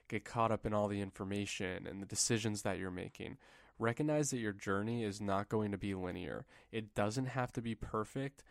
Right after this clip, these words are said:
You're most likely going to hit roadblocks. Just continue to work through them, get over the hurdles, break down the walls, and just be the best version of yourself that you can be. Step two, set a goal.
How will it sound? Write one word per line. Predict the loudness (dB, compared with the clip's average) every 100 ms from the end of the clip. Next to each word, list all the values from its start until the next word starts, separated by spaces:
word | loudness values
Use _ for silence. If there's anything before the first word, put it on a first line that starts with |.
| -20 _
You're | -4
most | -2 0 2 2 0 0
likely | 0 0 -4
going | 0 0 2 0
to |
hit | -2 -2 0
roadblocks. | 2 2 2 0 0 -2 -8 -12
Just | 0 0 2
continue | -2 0 0 2
to | 2
work | 2 2 -2 -4
through | -8 0 2 4
them, | 2 2 0 -10 -20 0
get | 6
over | 6 6
the | 0
hurdles, | 2 2 4 4 2 0
break | 4 4 4
down | 0 2
the | 2
walls, | 4 4 4 2 -4 -12 -20 -14
and | -4 -2
just | 0 0
be | 0
the | 0
best | 0 0 0
version | -2 0 0 0
of | -2 -2
yourself | -2 2 2 2
that | -4
you | -6 -6
can | -6
be. | -4 -4 -6 _ _ _ _ _ _ _ -8
Step | -2 0 -2
two, | -2 0 0
set | 0 -2
a | -2
goal. | 0 0 -2